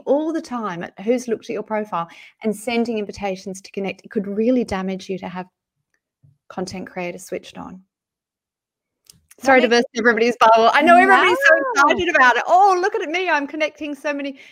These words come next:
Speaker 1: collecting so many followers." But these are people that you can't direct message. So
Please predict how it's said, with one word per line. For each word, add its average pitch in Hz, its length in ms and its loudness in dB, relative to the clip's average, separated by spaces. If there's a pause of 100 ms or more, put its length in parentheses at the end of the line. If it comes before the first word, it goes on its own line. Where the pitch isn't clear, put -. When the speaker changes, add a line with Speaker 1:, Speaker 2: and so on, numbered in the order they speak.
(100)
Speaker 1:
collecting 269 400 -6
so 262 160 -10
many 262 160 -8
followers." 269 560 -8
But 240 160 -4 (500)
these 302 280 -4
are 311 60 -6
people 277 320 -8
that - 100 -10
you 269 120 -6
can't 262 560 -8 (360)
direct 254 300 -2
message. 247 540 -10
So 220 300 -2